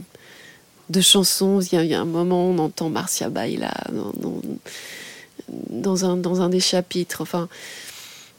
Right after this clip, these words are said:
donc voilà, il y a ce livre-là.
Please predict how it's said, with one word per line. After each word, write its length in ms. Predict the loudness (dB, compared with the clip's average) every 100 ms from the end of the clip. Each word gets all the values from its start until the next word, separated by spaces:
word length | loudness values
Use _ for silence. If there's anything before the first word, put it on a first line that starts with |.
| _ _ -20 _ _ _ 2
donc 180 | 6
voilà, 400 | 8 8 10 8
il 40 | 8
y 40 |
a 60 | 6
ce 160 | 6
livre-là. 680 | 6 6 8 6 6 6